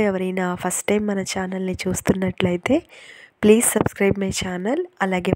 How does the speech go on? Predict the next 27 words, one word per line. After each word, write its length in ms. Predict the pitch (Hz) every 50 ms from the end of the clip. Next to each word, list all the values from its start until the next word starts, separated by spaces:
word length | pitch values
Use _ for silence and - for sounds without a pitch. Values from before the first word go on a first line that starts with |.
| - -
పక్కనే 340 | - - - 202 202 208 214 208
ఉన్న 140 | 208 208 202 190 190
బెల్ 180 | 190 190 190 190 190
ఐకాన్ని 340 | - - 196 190 185 185 180 -
క్లిక్ 220 | 196 185 - _ - -
చేసి, 340 | 196 190 - - - 294 381 - _ - - - - - - - - - _ - 185
all 160 | 190 208 226 233 240 233
అనే 140 | 233 226 214 202
ఆప్షన్ని 360 | - - - - 196 196 190 -
ప్రెస్ 220 | 196 190 - - - -
చేసినట్లయితే, 760 | 196 190 - - 190 185 - - 196 185 185 - - 240 269 294 269 247
నేను 180 | 226 214 202 196 190 196
వీడియోస్ 320 | 190 196 214 208 - - - -
పోస్ట్ 260 | - - - - - -
చేయగానే 360 | 202 185 185 185 185 214 247 262 262
మీకు 180 | 247 247 - 208 202
నోటిఫికేషన్ 580 | 190 190 - - - - 208 190 - - 202 196 190 175
వస్తుంది. 480 | - - - - 170 165 165 165 156 165 _ _ _ _ _ _ _ _ _ _ _ _ _ _ _ _ _ _ _ _ _ _ _ _ _ _ _ _ _ _ _ - _ _ _ _ _ _ _ _ _ _ _ _ _ 165 - _ _ _ _ _ - 226
ఈ 20 | 226 - -
ప్లేస్ 260 | 220 214 220 240 233 - - 220
చూస్తే 280 | 220 214 - - - 226 226 226
మీకు 140 | 214 - 208 202 196
గుర్తొస్తుంది 680 | 196 - - 214 208 - - - 196 196 190 185 180 -
కదండి, 400 | 190 175 175 175 175 180 202 240 262 247 226 196
లాస్ట్ 280 | 180 185 185 - - -
టైమ్ 220 | 214 202 196 190 190 185 185
వీడియోలో 420 | 180 180 190 180 180 185 202 240